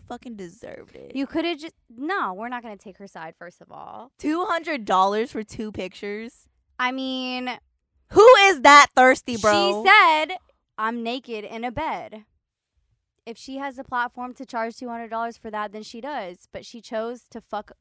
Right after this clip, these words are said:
Speaker 2: over sex workers. W-,
Speaker 1: Yeah.
Speaker 2: am I right?
Speaker 1: Yeah.
Speaker 2: So it's like,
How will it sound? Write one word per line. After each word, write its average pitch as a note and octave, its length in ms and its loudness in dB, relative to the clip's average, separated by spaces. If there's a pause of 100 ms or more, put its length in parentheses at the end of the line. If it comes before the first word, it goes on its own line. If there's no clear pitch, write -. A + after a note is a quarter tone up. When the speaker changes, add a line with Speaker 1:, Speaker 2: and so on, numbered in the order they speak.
(140)
Speaker 2:
over G#3 220 -16
sex - 320 -20
workers. - 460 -20 (540)
W-, F#3+ 160 -16
Speaker 1:
Yeah. F#3 120 -14
Speaker 2:
am A3 80 -14
I F3+ 80 -14
right? C#4 500 -12
Speaker 1:
Yeah. F3 440 -16
Speaker 2:
So A#3+ 440 -6
it's A#3 260 -14
like, A#3 420 -8